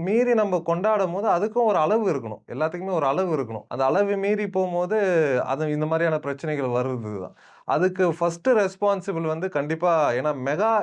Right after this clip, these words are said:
ஹீரோஸ் வந்து அவங்களோட ரெஸ்பான்சிபிலிட்டியை வந்து புரிஞ்சுக்கிட்டு ஒரு ஒரு ஆக்ஷனும் அவங்க பண்ணணும். இந்த இன்சிடென்ட் நடந்ததுலேயே பார்த்தீங்கன்னா, அவரு அல்லு அர்ஜுனா வந்து இன்னும் ஒரு சென்சிபிளான ஒரு மெகா, அவருக்குன்னு ஒரு ரசிகர்கள், அவ்வளோ பேர் ரசிகர் பேஸ் இருக்கும்போது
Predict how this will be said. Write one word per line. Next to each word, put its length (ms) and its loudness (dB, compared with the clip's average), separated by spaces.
ஹீரோஸ் 340 -4
வந்து 240 -6
அவங்களோட 360 -2
ரெஸ்பான்சிபிலிட்டியை 920 -4
வந்து 220 -6
புரிஞ்சுக்கிட்டு 640 2
ஒரு 200 2
ஒரு 160 2
ஆக்ஷனும் 360 -4
அவங்க 200 -2
பண்ணணும். 360 -6
இந்த 240 -4
இன்சிடென்ட் 460 -2
நடந்ததுலேயே 480 0
பார்த்தீங்கன்னா, 400 -2
அவரு 320 2
அல்லு 300 0
அர்ஜுனா 320 0
வந்து 240 -2
இன்னும் 300 2
ஒரு 120 4
சென்சிபிளான 760 0
ஒரு 180 -2
மெகா, 360 0
அவருக்குன்னு 440 0
ஒரு 100 -2
ரசிகர்கள், 760 -2
அவ்வளோ 280 2
பேர் 240 0
ரசிகர் 480 0
பேஸ் 200 2
இருக்கும்போது 480 -2